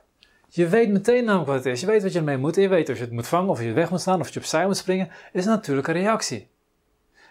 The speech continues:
Als je iemand op straat ziet lopen, de, vanaf het moment dat je iemand voor het eerst ziet, binnen, nou, wat is het, nul komma één seconde, of nul komma zeven seconden is het, geloof ik,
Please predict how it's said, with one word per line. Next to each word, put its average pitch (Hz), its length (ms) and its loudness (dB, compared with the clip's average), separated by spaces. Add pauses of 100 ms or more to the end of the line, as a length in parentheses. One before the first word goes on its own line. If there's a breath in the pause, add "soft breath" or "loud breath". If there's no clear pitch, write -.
(140 soft breath)
Als 202 200 0
je 220 120 2
iemand 208 200 0
op 180 60 0
straat 214 400 0
ziet 160 120 -4
lopen, 117 480 -4 (840 soft breath)
de, - 260 -2
vanaf 196 340 0
het 214 100 0
moment 202 520 2
dat 185 140 2
je 196 100 0
iemand 202 240 2
voor 165 120 0
het 156 120 0
eerst 208 360 2
ziet, 226 260 -6 (460 soft breath)
binnen, 196 580 2 (120)
nou, 120 320 -2
wat 123 100 -2
is 170 160 2
het, 165 160 -2
nul 170 280 2
komma 190 240 0
één 180 260 0
seconde, 190 580 -2
of - 100 -20
nul 156 160 0
komma 160 160 -4
zeven 190 300 4
seconden 185 260 -2
is 170 60 -2
het, - 100 -8
geloof 175 300 0
ik, 202 220 0